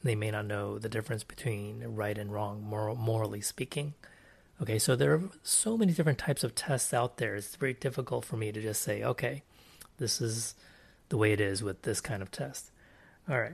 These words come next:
so let's just say in general, any kind of test out there, they need to focus on the validity and the reliability. So the validity factor,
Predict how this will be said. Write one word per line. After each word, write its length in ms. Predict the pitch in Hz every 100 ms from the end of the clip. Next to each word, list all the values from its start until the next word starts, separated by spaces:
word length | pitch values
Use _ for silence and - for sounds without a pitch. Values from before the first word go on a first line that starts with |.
| -
so 220 | - 120
let's 200 | 147 147
just 220 | 170 143
say 220 | - 131
in 100 | 120
general, 480 | 110 113 98 98 131 - - _ _ _ _ _ _ _ _ _ _ _ _ - - - _
any 180 | 202 147
kind 240 | 143 131 123
of 80 |
test 400 | - 104 104 -
out 240 | 131 117 -
there, 440 | 101 95 95 101 - - - _ _ -
they 140 | 120 113
need 100 | 147
to 80 |
focus 380 | - 135 123 120
on 80 | 120
the 80 | 104
validity 760 | 104 107 120 127 151 185 202 - _ _ _ - -
and 160 | 135 113
the 60 |
reliability. 840 | 110 110 101 101 104 107 135 170 -
So 240 | - 110
the 100 | 107
validity 640 | 110 117 139 196 175 127 110
factor, 760 | - 117 110 - 104 104 120